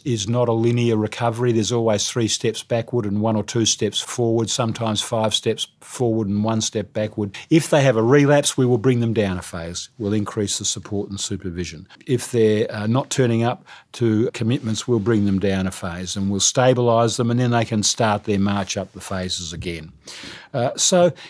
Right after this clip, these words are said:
it's a very flexible program that tailors intensity of treatment and support, uh, depending on,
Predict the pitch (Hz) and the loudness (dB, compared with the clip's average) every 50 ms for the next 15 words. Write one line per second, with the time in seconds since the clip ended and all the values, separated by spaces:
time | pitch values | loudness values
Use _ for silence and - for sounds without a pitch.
0 | - - 165 - - 170 147 135 127 131 151 170 185 196 202 208 - - - 147 | -4 -2 0 2 4 4 4 2 4 4 6 8 8 8 8 6 4 2 0 0
1 | 127 - - - 110 107 107 92 - - 110 101 98 101 95 98 98 104 104 101 | 0 0 -2 -2 -2 -2 -2 -4 -2 -2 0 0 0 0 0 0 0 0 0 -2
2 | 104 - - - 113 110 110 110 107 104 104 98 - - - - - - - 117 | -2 -4 -4 -2 0 2 2 2 2 2 0 -2 -4 -8 -14 -20 -18 -8 -4 -4
3 | 113 107 - 160 165 180 165 - 196 147 139 120 107 95 - - 120 110 110 - | -2 0 2 2 4 4 4 2 2 2 2 0 0 -2 -4 -2 -2 -2 -2 -2
4 | 104 98 98 92 - - - 139 - - 113 104 98 110 107 - - - - - | -2 -4 -2 -2 -4 -6 -6 -8 -6 -4 -2 -2 0 -2 -4 -8 -16 -20 -20 -16
5 | _ 123 101 101 101 101 - 110 110 104 - - 127 117 117 113 113 110 107 104 | _ -8 -6 -6 -6 -6 -6 -8 -10 -8 -4 -2 -2 0 0 0 0 0 0 0
6 | 107 - - _ - 107 104 104 101 98 98 98 | -2 -4 -8 _ -6 -4 -2 -2 -2 -2 -2 -4